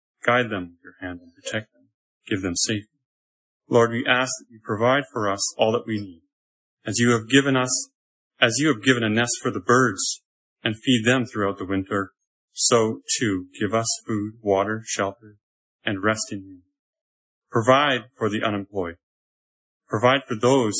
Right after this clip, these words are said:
who are looking for a job. Provide financial support as they look for a job. Give them patience as they've been, if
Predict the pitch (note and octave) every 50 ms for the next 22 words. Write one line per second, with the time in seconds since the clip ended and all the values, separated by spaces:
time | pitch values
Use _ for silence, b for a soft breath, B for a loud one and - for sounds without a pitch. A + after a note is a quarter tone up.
0 | - - A2+ G#2 G2+ G2+ G2+ A2+ A2 - G#2 F#2 - G2 F#2+ F2+ E2+ - G2 F2
1 | E2 E2 - _ _ _ _ _ _ _ _ _ _ _ _ _ - - G#2 G#2
2 | A2+ A2+ A2+ - - A#2+ A2+ A2+ B2 C3 C#3 C3+ - - - - - - - G2+
3 | G2 F2+ - - - F#2 - - F#2+ F2 F2 F2+ - _ - F2+ E2+ E2 - _
4 | E2 E2 E2 _ _ _ _ _ _ _ _ _ _ _ _ _ _ _ _ -
5 | A#2 G#2 G#2+ G#2 G#2 - _ - C3 B2 A#2 - - - - - - - - _
6 | _ _ _ _ _ _ _ _ _ _ _ _ _ _ _ - G#2+ G2 F#2 A2+
7 | A2+ G#2+ A2 G#2 G2+ G#2+ - _ _ - B2 A#2